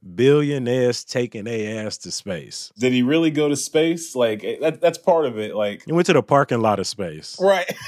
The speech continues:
Speaker 2: <laughs> He scratched the surface. You know, he went to the upper sky, right? It, it,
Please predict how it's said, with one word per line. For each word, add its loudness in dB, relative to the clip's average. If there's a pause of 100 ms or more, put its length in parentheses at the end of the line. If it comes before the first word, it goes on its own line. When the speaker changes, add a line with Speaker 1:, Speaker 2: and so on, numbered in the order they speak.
(180)
Speaker 2:
<laughs> -2 (460)
He -6
scratched 0
the -8
surface. -4
You -10
know, -4
he -2
went -6
to -8
the -4
upper -4
sky, -4 (120)
right? -6 (100)
It, -12
it, -8